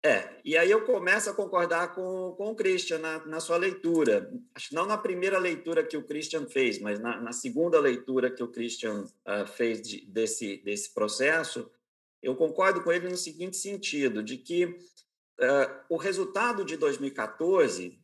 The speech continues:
representou pra oposição,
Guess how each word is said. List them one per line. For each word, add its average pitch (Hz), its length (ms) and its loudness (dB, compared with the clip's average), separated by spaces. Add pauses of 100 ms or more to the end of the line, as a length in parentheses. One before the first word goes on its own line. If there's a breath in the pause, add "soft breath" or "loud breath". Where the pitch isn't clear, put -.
(360)
representou 147 920 0
pra 185 240 2
oposição, 135 1120 0